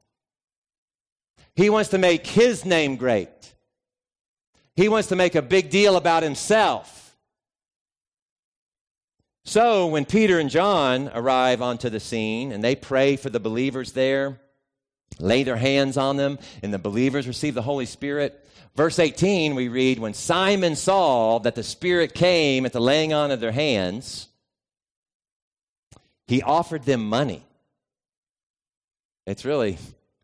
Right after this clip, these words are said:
he was like, "Yeah, hey, I, I'll give you money. I, I want that ability. Can I, can I do that? I, I've got, how much, how much?" Isn't that interesting? I,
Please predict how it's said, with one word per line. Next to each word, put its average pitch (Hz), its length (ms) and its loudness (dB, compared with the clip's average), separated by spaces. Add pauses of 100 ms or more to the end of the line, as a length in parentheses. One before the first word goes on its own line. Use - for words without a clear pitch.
(560)
he 147 80 -6
was 135 120 -4
like, 117 220 -2
"Yeah, 156 100 2
hey, 117 220 -6
I, 104 140 -16 (100)
I'll 135 120 -2
give 165 200 -4
you 175 100 0
money. 170 380 0
I, 113 80 0
I 120 200 -2
want 180 400 0
that 160 180 2
ability. 117 680 -2 (1400)
Can 139 120 0
I, 175 180 0
can 160 160 -2
I 196 180 2
do 180 340 -4
that? 113 280 2
I, 123 160 -2
I've 143 180 -2
got, 123 280 -10
how 190 180 -2
much, 190 320 -2 (540)
how 190 180 0
much?" - 640 -2 (3500)
Isn't 156 140 -4
that 156 160 -2
interesting? 95 600 -8
I, 113 140 -6